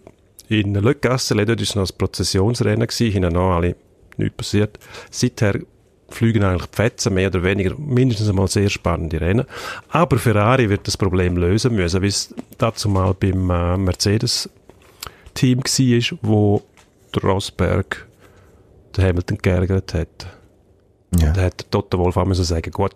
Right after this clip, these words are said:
Speaker 1: bis dahin
Speaker 2: Einer
Speaker 1: und
Speaker 2: muss
Speaker 1: nicht
Speaker 2: weg.
Speaker 1: weiter.
Speaker 2: Einer muss gehen.
Speaker 1: Man kann nicht jedes Mal beide Autos verlieren.
Speaker 2: Ja.
Speaker 1: Das geht einfach nicht, oder? Aber ich
Speaker 2: Und
Speaker 1: kann
Speaker 2: wer
Speaker 1: mir
Speaker 2: muss jetzt
Speaker 1: vorstellen,
Speaker 2: weg?
Speaker 1: dass das wird sehr schwierig werden.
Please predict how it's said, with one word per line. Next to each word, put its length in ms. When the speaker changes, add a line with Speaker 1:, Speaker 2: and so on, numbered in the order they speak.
Speaker 1:
bis 240
dahin 300
Speaker 2:
Einer 300
Speaker 1:
und 80
Speaker 2:
muss 120
Speaker 1:
nicht 340
Speaker 2:
weg. 320
Speaker 1:
weiter. 120
Speaker 2:
Einer 320
muss 260
gehen. 280
Speaker 1:
Man 100
kann 140
nicht 160
jedes 260
Mal 140
beide 420
Autos 300
verlieren. 640
Speaker 2:
Ja. 80
Speaker 1:
Das 140
geht 180
einfach 240
nicht, 220
oder? 180
Aber 380
ich 120
Speaker 2:
Und 60
Speaker 1:
kann 20
Speaker 2:
wer 120
Speaker 1:
mir 60
Speaker 2:
muss 100
jetzt 40
Speaker 1:
vorstellen, 260
Speaker 2:
weg? 60
Speaker 1:
dass 280
das 200
wird 260
sehr 420
schwierig 420
werden. 320